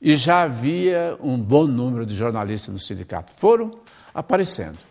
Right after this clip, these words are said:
O sindicato era como uma espécie de escoadouro, né? Come-, começaram a sair das redações, <coughs> iam pra lá. Aí começamos a discutir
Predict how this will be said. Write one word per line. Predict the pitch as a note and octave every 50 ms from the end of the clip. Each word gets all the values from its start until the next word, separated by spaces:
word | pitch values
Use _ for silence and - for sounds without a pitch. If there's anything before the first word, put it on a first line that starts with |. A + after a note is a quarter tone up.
| _ _ _ - - _
O | -
sindicato | - E3+ E3 F3+ D#3+ G3+ G3+ G3+ G3+ G3+
era | G3+ F#3+ F#3
como | E3+ - F3 F3 F3
uma | F3 E3
espécie | - - - - E3 E3+ F3+ F3+ F3 - - E3+ E3
de | C#3+ C3 B2 A#2+ C3+ D#3+ E3 E3 E3 D#3+ D#3+ D#3+ - - - - -
escoadouro, | C#3+ - - - - F3 F#3+ F#3+ F3 D3 A2+ A#2 C3 B2+ A#2+ A2+ F#2+ G2 G2+
né? | G#2 B2+ D3 D3
Come-, | C#3 - D#3 D3+ D#3+ D3+ D3+ D3
começaram | - D#3 D#3 D3 D#3+ D3 - - E3 E3+ F3
a | E3
sair | - - D3+ D3+
das | C#3+ D3 D3 B2+
redações, | B2 C#3 C#3 C#3 C3+ C3+ - - E3+ G3 G3 F#3+ F3+ - - - - - - - - - - - - - - -
<coughs> | - - - - - D#5+ - - -
iam | B3+ A3 F3+
pra | F3 F#3 D#3
lá. | A#2+ G2+ F#2 - - - _ _ _ _ _ _ _
Aí | - F3+ F#3 F#3+
começamos | - A3 A3 A3+ A3 A3 - A3 A3 G#3+ G3
a | G#3
discutir | G#3 G#3 G3+ - - - A#3+ G#3 - - E3 F#3+ A3 A3+ -